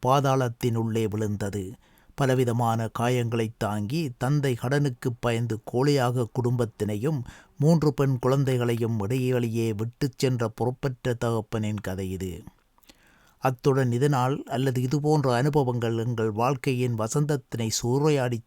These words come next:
சென்றதா? சிந்தியுங்கள். அவற்றினை ஆற்றுவதற்கும் காயத்தினை மாற்றுவதற்கும் எமது இந்த சேனலினை தொடங்கியுள்ளோம். மேலும் இந்த சேனலானது ஒரு பொழுதுபோக்கிற்குரியதுமாகும்.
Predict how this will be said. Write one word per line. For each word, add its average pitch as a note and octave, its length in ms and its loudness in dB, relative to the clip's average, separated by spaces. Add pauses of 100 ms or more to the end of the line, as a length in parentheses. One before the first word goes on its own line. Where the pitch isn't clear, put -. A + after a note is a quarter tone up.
சென்றதா? A2 480 -4 (640)
சிந்தியுங்கள். A#2+ 800 0 (260)
அவற்றினை A#2+ 600 0
ஆற்றுவதற்கும் B2 960 0 (100)
காயத்தினை C3 640 0
மாற்றுவதற்கும் A#2+ 960 0
எமது C#3+ 280 0
இந்த B2+ 240 -2 (140)
சேனலினை B2 460 0 (160)
தொடங்கியுள்ளோம். G#2 840 -2 (680)
மேலும் D#3 400 4
இந்த C3 240 2 (140)
சேனலானது A#2+ 720 0
ஒரு D3 360 4
பொழுதுபோக்கிற்குரியதுமாகும். A#2+ 1700 0